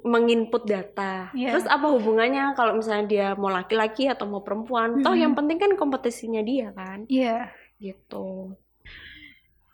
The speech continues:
Speaker 1: Oh ya, Num, eh, kita balik lagi nih ke pembicaraan soal cuti melahirkan ya.
Speaker 2: Mm-mm.
Speaker 1: Tadi kan kamu, bukan kamu sih, memang disebutkan di dalam U U Tenaga Kerjaan bahwa
Speaker 2: Hmm.
Speaker 1: perempuan itu berhak mendapatkan cuti hamil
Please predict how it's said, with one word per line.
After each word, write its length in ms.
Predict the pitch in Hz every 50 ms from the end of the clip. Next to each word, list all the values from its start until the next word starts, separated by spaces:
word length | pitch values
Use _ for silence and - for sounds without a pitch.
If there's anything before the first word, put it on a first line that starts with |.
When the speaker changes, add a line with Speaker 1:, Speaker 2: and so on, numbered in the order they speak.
| _ _
Speaker 1:
Oh 80 | - 226
ya, 160 | 233 240 240
Num, 320 | 247 254 254 240 226 214 - - - - - - _
eh, 560 | - 220 220 214 214 214 214 208 208 208 208 208 208
kita 480 | - 233 220 277 285 294 302 302 - 220 220
balik 240 | 220 214 220 214 226
lagi 240 | 226 220 214 240 247
nih 160 | 262 262 269
ke 160 | - 220 220
pembicaraan 720 | 220 220 220 214 208 196 - 196 202 196 196 202 202 202
soal 320 | 196 - - 196 196 196 196
cuti 240 | - 202 196 - 208
melahirkan 560 | 202 196 190 202 196 190 185 - - 208 208
ya. 240 | 208 196 180 175 - -
Speaker 2:
Mm-mm. 560 | 247 196 226 240 247 247 247 226 - - _ _ _ _ _ _ _ _ _ _ _ _
Speaker 1:
Tadi 160 | 214 208 214
kan 320 | 214 262 277 311 311 294
kamu, 480 | 269 - 233 233 247 254 247 226 - - - - -
bukan 320 | - 180 185 - 185 190 185
kamu 160 | 196 220 226
sih, 160 | 214 - 202
memang 400 | 208 202 220 240 247 262 269 254
disebutkan 720 | 214 208 - 214 202 190 190 - - 196 190 196 214 226
di 80 | 214 208
dalam 320 | 185 196 190 190 196 190
U 160 | 185 196 190 196
U 80 | 202
Tenaga 400 | 196 202 202 202 202 185 196 190
Kerjaan 720 | - - 196 180 202 190 175 - 180 185 185 196 220 254 240
bahwa 480 | 220 220 202 202 202 196 196 196 196
Speaker 2:
Hmm. 80 | 196 - - - - - - _
Speaker 1:
perempuan 400 | - 220 220 214 220 220 214 214
itu 320 | 185 220 214 - 269 294 302
berhak 320 | 269 240 220 220 226 226
mendapatkan 480 | 269 254 233 214 - 202 - - 220 214
cuti 320 | 214 220 214 - 226 220
hamil 480 | 202 196 190 185 196 214 240 254 262